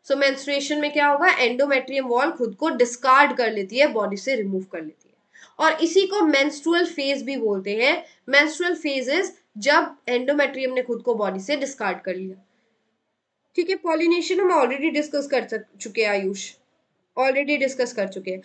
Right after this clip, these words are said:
अनुराग अभी ट्विंस की बात नहीं करेंगे बेटा, डिफरेंट जेंडर्स वाली और सेम जेंडर वाली भी नहीं करेंगे। अच्छा आप सुन,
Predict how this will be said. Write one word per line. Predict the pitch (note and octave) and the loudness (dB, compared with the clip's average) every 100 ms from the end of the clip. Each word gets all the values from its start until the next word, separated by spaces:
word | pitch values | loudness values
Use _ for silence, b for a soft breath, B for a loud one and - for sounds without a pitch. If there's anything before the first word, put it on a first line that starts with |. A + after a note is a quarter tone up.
| b b | b b
अनुराग | D#4 E4+ E4 F#4+ | 2 4 6 4
अभी | G#4 G4+ | 4 2
ट्विंस | F#4 E4+ E4 | 2 0 2
की | F4+ | 2
बात | D#4 D#4 | 2 2
नहीं | D4 C#4+ | 0 0
करेंगे | C#4 B3+ C4 | 0 0 2
बेटा, | B3+ D4+ | 2 2
डिफरेंट | C4+ C4 - C#4 C#4+ | 0 -2 0 -2 2
जेंडर्स | B3 A3 A#3+ - | 0 2 0 0
वाली | B3+ A3+ A#3+ | 0 0 0
और | B3 | 0
सेम | B3 A#3 A3+ | 0 -2 -2
जेंडर | A3+ G#3+ A3 | -2 -4 -4
वाली | G#3+ G3 | -4 -4
भी | G3+ | -6
नहीं | G#3 G#3 | -6 -6
करेंगे। | G#3 G3 B3 | -4 -4 -4
अच्छा | C4 B3+ C4 | -6 -4 -4
आप | B3+ | -6
सुन, | A#3+ A3+ | -8 -8